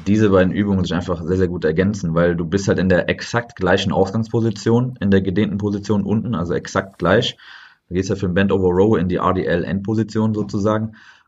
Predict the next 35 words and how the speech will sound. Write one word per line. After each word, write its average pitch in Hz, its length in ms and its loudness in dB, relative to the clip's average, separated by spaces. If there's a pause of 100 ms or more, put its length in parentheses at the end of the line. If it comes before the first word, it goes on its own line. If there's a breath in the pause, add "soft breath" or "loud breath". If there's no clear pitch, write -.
(180)
Und 98 540 2 (180)
die 113 480 2
Muskeln, 104 760 2
die 98 380 2
aktiv, 98 800 -4 (420)
ähm, 85 840 -2 (220)
die, 78 400 -4
die 80 200 -4
aktiv - 400 -4
kontrahieren 87 640 0
beim 82 160 2
R 110 160 4
D 95 160 2
L, 98 320 -2
die 87 220 -4
sind 98 140 2
halt 90 120 2
eben 87 200 -2
passiv 107 680 0
bei 85 100 0
der 80 100 2
Bend 98 240 -2
Over 110 200 4
Row. 117 320 4 (440 loud breath)
Und 90 240 -2
die 131 140 4
Muskeln, 101 640 4
die 92 180 2
passiv 98 540 -2
sind 92 500 0 (160)
bei 82 480 2
der 80 120 -2
Bend 92 280 -2
Over 82 200 0
Row, 90 380 2